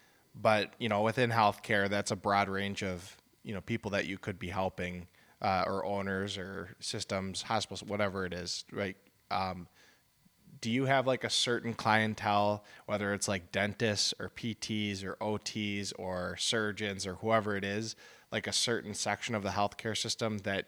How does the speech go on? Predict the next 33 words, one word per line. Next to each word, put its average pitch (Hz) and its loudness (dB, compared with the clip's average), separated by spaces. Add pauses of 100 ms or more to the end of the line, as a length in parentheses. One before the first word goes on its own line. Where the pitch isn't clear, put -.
you 107 -4
found 98 0
it's, 98 -4
like, 92 -4 (400)
it's - 0
the 98 -4
hardest 110 -2
to 127 0
work 107 2
with 120 2
because 101 0 (520)
of 104 2
either 101 0 (120)
things 117 0
that 113 0
need 107 -4
to 107 -2
be 107 0
built 104 -2
out 101 2
into 98 -6
the 87 -8
properties 117 4
or, 98 -2 (520)
you 110 -8
know, 98 -4
maybe 104 0
even 104 -4
it's 101 -4
down 98 0
to, 107 -6
like, 92 -4
"Hey, 95 -2